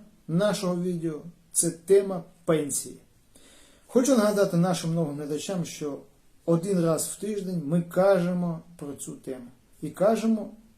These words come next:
яким чином має бути зроблений справедливий обрахунок пенсії. Сьогоднішнє відео ми розіб'ємо на три частини. Перша частина — це аналіз і результат пенсійної реформи в Україні.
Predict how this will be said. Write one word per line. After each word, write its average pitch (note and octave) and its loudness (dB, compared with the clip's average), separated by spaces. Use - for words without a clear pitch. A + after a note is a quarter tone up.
яким E3+ 0
чином G3+ -4
має F3 2
бути D3 -6
зроблений F#3 -4
справедливий E3 -6
обрахунок C#3 -8
пенсії. - -20
Сьогоднішнє B3 4
відео G3 4
ми F#3 4
розіб'ємо F3+ 2
на F#3+ 0
три F3 -6
частини. D3+ -6
Перша G3+ 0
частина — - -12
це D3 -6
аналіз F#3+ -2
і G3 2
результат E3 0
пенсійної G3 0
реформи F3+ -4
в D#3+ -4
Україні. D3+ -12